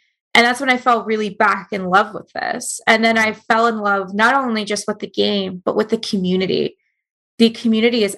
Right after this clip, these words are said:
absolutely amazing. I have not met one negative person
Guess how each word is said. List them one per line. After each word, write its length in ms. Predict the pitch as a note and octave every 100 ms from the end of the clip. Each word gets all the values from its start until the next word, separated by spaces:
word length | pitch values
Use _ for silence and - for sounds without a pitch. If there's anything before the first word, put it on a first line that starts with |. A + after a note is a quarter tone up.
| _
absolutely 880 | G3 A3 - - G3 F#2+ G2 G2 F3
amazing. 680 | F#3 F3+ F#3+ F3+ G3+ F#3+ -
I 100 | G#3
have 180 | A3+ A3
not 280 | G#3 G#3 G#3+
met 200 | G#3 F#3+
one 440 | F#3+ F#3+ G3 G#3
negative 420 | G3 F#3 G3 F#3+ -
person 680 | - F#3 F#3 - - - G3+